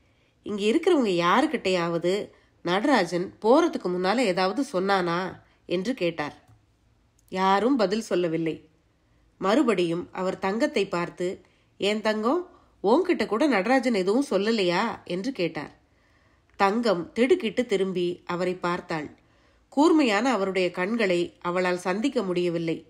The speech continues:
சட்டென்று தலையை குனிந்து கொண்டாள். நடந்ததை சொன்னால் மற்றவர்கள் தன் மீது கோபமும் வெறுப்பும் கொள்வார்கள் என்பது உறுதி. அதிலும் முருகேச வாத்தியாருக்கு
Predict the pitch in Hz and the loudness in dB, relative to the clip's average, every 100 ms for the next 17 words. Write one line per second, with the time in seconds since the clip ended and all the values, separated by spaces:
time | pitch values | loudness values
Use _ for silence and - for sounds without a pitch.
0 | _ _ _ _ - 190 190 285 196 180 | _ _ _ _ -2 -2 2 2 2 -2
1 | 165 - 180 247 277 - 185 208 202 175 | -4 -2 0 2 0 0 -2 -2 -2 -2
2 | 165 156 - _ _ _ _ _ _ - | -2 -6 -8 _ _ _ _ _ _ 0
3 | 202 226 320 330 208 196 175 170 170 170 | 2 4 4 4 2 0 -2 -2 -2 -4
4 | - 185 185 302 254 180 175 165 - 180 | -6 -6 -2 0 0 0 -2 -2 -4 -4
5 | 185 185 180 170 170 - _ _ _ - | -2 -4 -2 -2 -4 -8 _ _ _ 2
6 | 233 302 254 196 247 190 208 285 302 240 | 4 6 4 2 -2 0 0 0 0 0
7 | 185 190 185 175 233 202 175 180 233 180 | 0 0 0 0 -2 -2 -2 -4 -2 -2
8 | 175 160 - _ _ _ _ _ - 180 | -4 -6 -10 _ _ _ _ _ -6 -2
9 | 233 220 180 196 - _ _ _ - 233 | 0 0 0 -4 -14 _ _ _ 2 4
10 | 330 349 302 190 175 180 185 170 170 170 | 6 4 2 0 0 -2 -2 -2 -4 -4